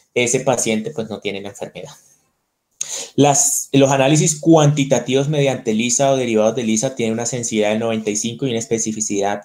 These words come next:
en torno al cuarenta. Por lo tanto, puede utilizarse para excluir el tep en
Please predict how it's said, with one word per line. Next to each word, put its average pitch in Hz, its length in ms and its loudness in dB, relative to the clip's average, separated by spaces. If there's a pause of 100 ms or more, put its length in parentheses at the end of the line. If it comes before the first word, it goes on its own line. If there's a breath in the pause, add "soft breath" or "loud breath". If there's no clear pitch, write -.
en 110 240 -2
torno 104 260 0
al 107 160 -6
cuarenta. 107 560 -2 (400 loud breath)
Por 117 140 4
lo 110 160 4
tanto, 113 320 0
puede 139 160 4
utilizarse 117 540 0
para 117 200 2
excluir 110 540 2
el 117 160 0
tep - 400 0 (640 soft breath)
en 120 180 -2